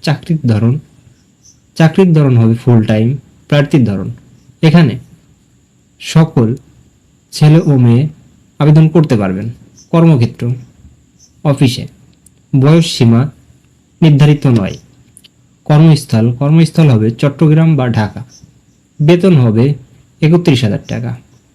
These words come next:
ও প্রার্থী অন্যান্য সুবিধাদি পাবেন। নিয়োগ প্রকাশের তারিখ চোদ্দই জুলাই দুই হাজার চব্বিশ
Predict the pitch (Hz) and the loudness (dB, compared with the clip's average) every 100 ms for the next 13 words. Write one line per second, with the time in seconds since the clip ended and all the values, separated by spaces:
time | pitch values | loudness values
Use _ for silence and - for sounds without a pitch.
0 | _ 190 95 - - _ _ _ - 139 | _ 0 0 -8 -20 _ _ _ -2 -2
1 | 131 185 202 - _ 170 175 131 113 131 | 0 0 0 -8 _ 2 2 2 0 -4
2 | - _ _ - 147 156 165 190 185 117 | -12 _ _ -2 2 4 2 0 -2 -4
3 | 101 95 - - _ _ _ _ _ _ | -4 -6 -10 -18 _ _ _ _ _ _
4 | _ _ _ _ _ _ _ _ _ _ | _ _ _ _ _ _ _ _ _ _
5 | _ _ _ 147 151 190 185 _ _ _ | _ _ _ 2 4 2 -2 _ _ _
6 | _ _ 160 147 156 165 - 117 120 120 | _ _ -2 0 0 -2 0 0 0 -4
7 | - _ _ _ _ _ _ 165 143 151 | -16 _ _ _ _ _ _ 0 2 2
8 | 156 123 117 117 123 131 127 - 160 156 | 2 2 0 2 0 0 -2 -2 2 2
9 | 156 160 | 2 0